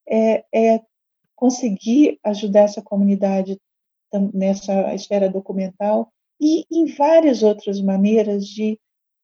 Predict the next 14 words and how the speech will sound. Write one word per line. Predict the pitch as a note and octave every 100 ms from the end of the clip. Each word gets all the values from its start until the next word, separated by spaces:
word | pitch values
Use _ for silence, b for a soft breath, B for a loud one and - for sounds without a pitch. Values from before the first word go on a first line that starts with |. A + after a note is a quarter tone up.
| _
de | G3 G#3+ A3 A3+ B3+
empurrá-los | - A#3+ A3+ A#3 A#3 A#3+ - _ _
para | - A#3
que | A3+
ocupem | A#3+ A3+ A3 A3 A3
cada | G#3+ G#3
vez | G#3 A3 A3 G#3+
mais | A3 B3+ B3
espaços | A#3 - G3+ G3 - G3 F#3+
no | G3
mercado | G3 - G3 F#3+
de | G3 -
trabalho | G3+ F#3 G3 F#3+ F#3+
português | G3 - F#3+ G3 A3 G#3+